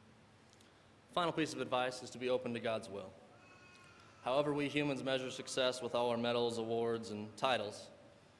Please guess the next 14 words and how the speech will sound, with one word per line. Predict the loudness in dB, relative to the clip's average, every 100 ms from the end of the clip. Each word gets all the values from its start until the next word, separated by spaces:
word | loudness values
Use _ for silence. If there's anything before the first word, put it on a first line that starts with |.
| -20 -20 -10
this | -8 0
really | 2 4
comes | 2 -2
secondary | 0 0 0 -2 -2 -4 -8 -14 -18 -10
to | -4
the | 0
one | 0 0
thing | -4 -4
that | -4
really | -6
matters, | -6 -8 -12 -16 -18 -20 -20 -20 -20 -20 -20 -20 -20 -8 6
following | 8 8 6 2
Jesus | -2 -2 -4
Christ, | -6 -6 -10